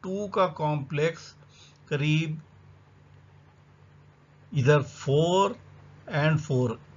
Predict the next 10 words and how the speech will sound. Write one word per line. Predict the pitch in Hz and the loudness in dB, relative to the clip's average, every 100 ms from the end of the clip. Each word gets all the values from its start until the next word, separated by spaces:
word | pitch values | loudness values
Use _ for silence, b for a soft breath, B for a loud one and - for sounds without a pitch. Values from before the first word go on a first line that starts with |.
| - | -6
एट | 160 208 220 | 6 8 8
एमएम | 196 180 175 180 | 4 -2 -4 -6
का | 165 185 | -6 -6
कॉम्प्लेक्स | 180 175 160 180 180 - | -4 -8 -6 -8 -8 -8
है। | 185 196 208 b b b b b b _ | -8 -8 -12 b b b b b b _
लीड | 123 143 160 139 | -4 0 0 0
वन | 117 156 | 0 0
में | 180 190 196 202 208 - - - - | 0 -2 -2 -2 -6 -12 -20 -20 -10
फ़ाइव, | 143 143 160 170 165 - | -2 0 0 -4 -10 -8
टेन, | 151 147 165 185 | -6 -4 -6 -8